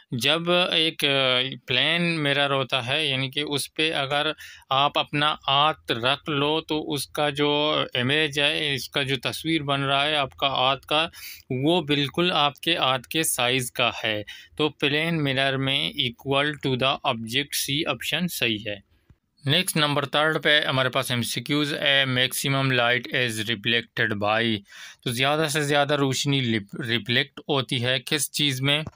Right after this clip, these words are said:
تو اے پہ ہمارے پاس آپشن ہے وائٹ پیپر۔ آ، وائٹ پیپر پہ، وائٹ پیپر پہ تو اتنی زیادہ ریفلیکٹ نہیں ہوتی ہے، ادھر زیادہ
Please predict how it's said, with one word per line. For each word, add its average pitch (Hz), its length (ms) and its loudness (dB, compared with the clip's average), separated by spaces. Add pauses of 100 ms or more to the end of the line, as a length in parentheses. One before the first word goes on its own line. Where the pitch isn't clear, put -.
(420)
تو 165 260 0
اے 180 200 4
پہ 185 180 0
ہمارے 151 280 2
پاس 147 280 -2
آپشن 135 340 -2 (120)
ہے 143 120 2
وائٹ 120 540 0
پیپر۔ 117 440 0
آ، 117 320 2
وائٹ 123 440 0
پیپر 135 300 0
پہ، 139 240 0
وائٹ 127 360 0
پیپر 135 260 -2
پہ 139 160 -2
تو 135 280 -2 (400)
اتنی 156 380 0
زیادہ 139 220 2
ریفلیکٹ 127 480 -2
نہیں 131 240 -2
ہوتی 127 300 -2
ہے، 123 140 0
ادھر 135 300 -4
زیادہ 117 360 0